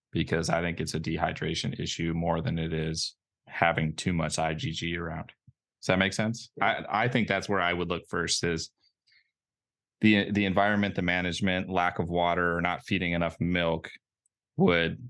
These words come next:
for me, create that high number. And there's not really too much of a good thing in this case, because the, the biology, the physiology of the calf will stop absorption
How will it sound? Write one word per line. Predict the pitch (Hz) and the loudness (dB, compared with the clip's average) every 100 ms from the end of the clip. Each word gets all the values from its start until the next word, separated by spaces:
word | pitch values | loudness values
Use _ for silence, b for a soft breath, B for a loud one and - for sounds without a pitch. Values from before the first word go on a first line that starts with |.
| - | -8
for | - 87 | -2 0
me, | 90 87 80 | 2 2 0
create | - 80 78 | 0 -2 0
that | 87 | -2
high | 90 82 | 0 0
number. | 82 80 80 80 82 85 - _ | 0 -2 -2 -2 -4 -6 -14 _
And | 87 85 | -4 0
there's | 85 82 | -2 0
not | 85 80 80 | 0 0 -2
really | 85 80 78 - _ _ _ _ _ _ _ | -2 -2 -4 -6 _ _ _ _ _ _ _
too | - 107 | 2 6
much | 90 85 85 | 6 4 0
of | |
a | 82 | -2
good | 78 80 80 | -2 -4 -2
thing | 85 | -4
in | 80 82 | -2 -4
this | 82 | -6
case, | - 85 85 - | -4 -4 -4 -4
because | - 90 82 | -4 -2 0
the, | 85 85 | 0 0
the | 85 | 0
biology, | 82 85 82 90 87 85 87 82 78 b b | 0 2 2 0 0 -2 -2 -4 -6 b b
the | 82 | -2
physiology | 95 85 82 82 85 147 | 0 2 2 4 2 0
of | 160 | -4
the | 76 | -6
calf | - 82 80 78 - | -2 0 0 -2 -4
will | 85 78 78 - _ _ - | 0 0 -2 -8 _ _ -4
stop | - 87 80 | 4 4 4
absorption | 80 76 85 82 82 85 82 82 | 2 0 -2 -2 -2 0 0 0